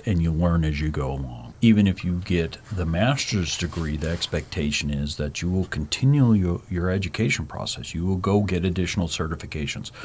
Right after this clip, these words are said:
You will continuously evolve yourself as,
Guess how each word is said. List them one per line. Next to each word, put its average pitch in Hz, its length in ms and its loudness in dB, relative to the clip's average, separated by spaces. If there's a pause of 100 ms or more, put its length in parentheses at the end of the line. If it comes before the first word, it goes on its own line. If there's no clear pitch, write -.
(280)
You 95 220 6
will 87 320 4
continuously 113 1000 4
evolve 82 520 0
yourself 73 560 -4
as, 73 320 -4